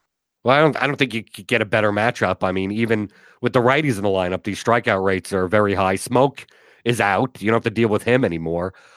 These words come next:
Uh, the only issue that I think with Sale, for whether it be cash or G P P, is do you need Sale?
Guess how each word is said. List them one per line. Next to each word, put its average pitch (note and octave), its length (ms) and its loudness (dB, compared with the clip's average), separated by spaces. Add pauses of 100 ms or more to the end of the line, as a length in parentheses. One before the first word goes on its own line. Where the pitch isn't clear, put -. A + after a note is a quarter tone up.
(120)
Uh, G2+ 220 2 (160)
the D3+ 140 4
only G3+ 320 4
issue F#3 400 4
that C#3+ 200 2
I C3 140 0
think C#3 300 -2 (100)
with B2 160 0
Sale, A2 560 0 (320)
for B2 240 2
whether C3 360 2
it A2 120 -6
be A2+ 160 -6
cash A2+ 380 -2
or A2 60 -2
G G#2 180 -8
P G#2 120 -10
P, A#2 360 -4 (260)
is A2+ 280 -2 (300)
do B2 80 -4
you F#3 160 2
need C#3+ 800 -2 (120)
Sale? D#2 580 -4